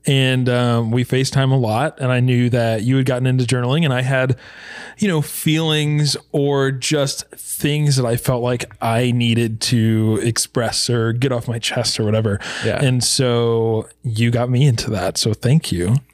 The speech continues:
Speaker 2: No problem.
Speaker 1: I also purchased a self-reflection journal with prompts. I bought one for myself, and I sent one to you. How's that been going?
Speaker 2: So I've done one so far. Thank you for it.
Speaker 1: Yeah.
Speaker 2: And honestly, the first question, I'm trying to think of what the first card was for me.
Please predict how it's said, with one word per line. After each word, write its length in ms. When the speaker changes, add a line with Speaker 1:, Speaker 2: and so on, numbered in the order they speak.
Speaker 2:
No 80
problem. 480
Speaker 1:
I 80
also 600
purchased 720
a 180
self-reflection 840
journal 320
with 200
prompts. 600
I 80
bought 180
one 80
for 120
myself, 400
and 80
I 40
sent 220
one 120
to 140
you. 220
How's 220
that 160
been 120
going? 360
Speaker 2:
So 160
I've 220
done 240
one 320
so 160
far. 240
Thank 320
you 80
for 260
it. 300
Speaker 1:
Yeah. 160
Speaker 2:
And 200
honestly, 360
the 100
first 360
question, 540
I'm 120
trying 220
to 60
think 160
of 100
what 160
the 100
first 240
card 220
was 180
for 220
me. 180